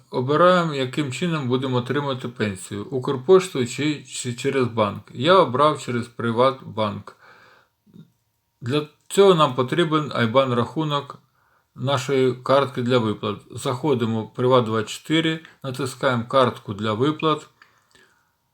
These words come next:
натискаємо... Коліщатко у верхньому правому кутку і потрапляємо по цій картці у дані. Обираємо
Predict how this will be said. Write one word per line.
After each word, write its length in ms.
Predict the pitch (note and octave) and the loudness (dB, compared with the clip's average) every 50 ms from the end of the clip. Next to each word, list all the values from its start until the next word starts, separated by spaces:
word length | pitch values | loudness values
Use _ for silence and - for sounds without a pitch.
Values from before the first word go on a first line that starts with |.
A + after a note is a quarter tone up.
| _ _ _ _ _ _ - | _ _ _ _ _ _ -8
натискаємо... 800 | C#3 C3+ C3 D#3+ D3 B2+ - - - D3+ C#3 B2+ A#2+ A2+ A2 - _ _ _ _ _ _ | -8 -4 -2 -2 -4 -4 -4 0 4 4 6 6 4 2 -2 -6 _ _ _ _ _ _
Коліщатко 1040 | - C#3 B2+ B2+ A#2+ - - - D3 C3+ B2 A#2+ - - - A#2 A2 G#2+ - - _ _ _ | -2 0 2 2 0 -2 -2 2 2 2 2 2 -2 -6 -4 -2 -2 -2 -4 -6 _ _ _
у 340 | - C3 B2+ B2+ B2 A#2+ A#2+ | -12 -12 -10 -10 -8 -6 -4
верхньому 500 | A#2+ C3 C3+ C3 A#2 - - B2 A#2 A2+ | -2 0 0 0 0 -2 -2 -2 -2 -2
правому 420 | A2 - C3 B2+ A#2+ A#2 A2+ A2+ | -2 2 4 4 4 4 0 -2
кутку 720 | A2 - A#2+ A2 - - _ - C#3+ C#3+ D#3 E3+ E3 E3+ _ _ _ _ _ _ _ _ _ _ _ _ _ _ _ _ _ _ _ _ - _ _ _ _ _ _ _ _ _ | -4 -6 -8 -8 -8 -12 _ -8 -4 -4 -4 -4 -6 -12 _ _ _ _ _ _ _ _ _ _ _ _ _ _ _ _ _ _ _ _ -20 _ _ _ _ _ _ _ _ _
і 280 | E3 F3+ G3 G3 F3+ | 2 4 4 4 4
потрапляємо 1200 | E3+ - D#3+ C#3 B2+ C#3 C3+ B2+ C3 - D3+ D#3+ E3 E3+ E3 E3 E3 D#3+ D#3 D#3 D3+ - - - - _ _ _ _ _ _ _ _ _ _ _ _ _ _ _ _ _ _ _ _ _ _ _ _ _ _ _ _ _ _ _ _ _ _ _ _ | 0 0 -4 -2 2 2 2 2 2 0 2 4 6 6 4 4 2 -2 -2 -4 -4 -6 -8 -12 -20 _ _ _ _ _ _ _ _ _ _ _ _ _ _ _ _ _ _ _ _ _ _ _ _ _ _ _ _ _ _ _ _ _ _ _ _
по 120 | _ C3+ B2+ | _ -2 -2
цій 220 | B2+ - D3 C3+ | -2 -2 -4 -6
картці 560 | B2+ - D3+ D#3+ E3 D3 - - - D3+ C#3 | -2 2 2 2 2 2 -4 -6 -8 -6 -6
у 240 | C3 - - C3 B2+ | -6 -8 -4 -4 -4
дані. 440 | A#2+ A2+ A#2 G#2+ G#2 G2+ G#2 G#2+ A2+ | -2 0 0 0 0 -2 -6 -6 -4
Обираємо 720 | A#2+ C3 B2 A#2+ C#3+ D3 D3+ D3 C#3 C3 A#2+ A2+ A2 A2 | -4 -4 -2 -2 0 2 4 6 6 6 4 2 -2 -6